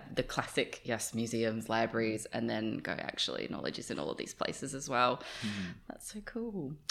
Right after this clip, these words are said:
Speaker 1: And so, yeah, would you say that the, the medium often follows, like, the idea comes first, or the, the line of inquiry comes first, and then the medium kind of makes sense afterwards and falls into place?
Speaker 2: Yeah, absolutely. The medium, um, I, I tend to usually employ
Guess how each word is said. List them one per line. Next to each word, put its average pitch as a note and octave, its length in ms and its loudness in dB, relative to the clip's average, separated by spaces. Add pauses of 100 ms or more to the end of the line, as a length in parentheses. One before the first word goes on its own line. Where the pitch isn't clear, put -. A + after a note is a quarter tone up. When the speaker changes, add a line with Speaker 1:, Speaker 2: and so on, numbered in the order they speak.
Speaker 1:
And D#3+ 120 6
so, C#3 420 12 (220)
yeah, C3 220 8
would A#2 160 2
you B2+ 80 0
say B2+ 160 4
that A2+ 180 2
the, A#2+ 260 2 (140)
the A#2 80 2
medium A2+ 380 4
often A2 320 -2
follows, G#2+ 680 0 (180)
like, G#2 240 2
the A2 80 2
idea A2 280 0
comes - 300 -4
first, G#2 320 0
or G2+ 60 0
the, G#2+ 180 4 (160)
the G#2 160 2
line B2 300 8
of B2+ 100 2
inquiry C#3+ 500 10
comes F3+ 320 2
first, A3 400 10
and D3+ 80 4
then C#3 120 6
the C3+ 80 2
medium C3+ 340 2
kind C3 240 0
of C3+ 80 -4
makes C3+ 260 2
sense - 300 0
afterwards E3 540 6
and D3 180 -2
falls D#3+ 260 6
into E3 160 0
place? B3 420 2 (240)
Speaker 2:
Yeah, G#2 380 8
absolutely. G2 500 8
The G#2 100 8
medium, A#2+ 540 10 (100)
um, F#2+ 400 6
I, - 180 8 (160)
I A#2 140 12
tend C#3 260 6
to D3 100 10
usually G2+ 440 10
employ F#2+ 720 4